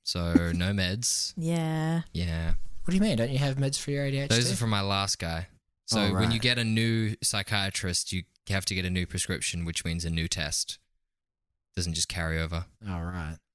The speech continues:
Speaker 1: Which
Speaker 2: Yeah.
Speaker 1: sucks.
Speaker 3: Yeah, what the fuck?
Speaker 1: Also, I really don't wanna have to pee in front of the lady again. That
Speaker 2: Oh,
Speaker 1: was awful.
Speaker 2: no. How terrible.
Speaker 3: Ask for a man.
Speaker 1: No,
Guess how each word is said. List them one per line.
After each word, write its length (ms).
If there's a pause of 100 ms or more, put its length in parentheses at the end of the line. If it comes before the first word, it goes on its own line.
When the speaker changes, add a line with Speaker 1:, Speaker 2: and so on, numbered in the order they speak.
Speaker 1:
Which 140
Speaker 2:
Yeah. 60
Speaker 1:
sucks. 600
Speaker 3:
Yeah, 100
what 160
the 100
fuck? 480
Speaker 1:
Also, 260
I 80
really 320
don't 120
wanna 120
have 180
to 80
pee 360
in 100
front 200
of 40
the 80
lady 340
again. 340 (1200)
That 100
Speaker 2:
Oh, 40
Speaker 1:
was 100
awful. 120 (100)
Speaker 2:
no. 240 (680)
How 140
terrible. 520
Speaker 3:
Ask 240
for 200
a 60
man. 600
Speaker 1:
No, 320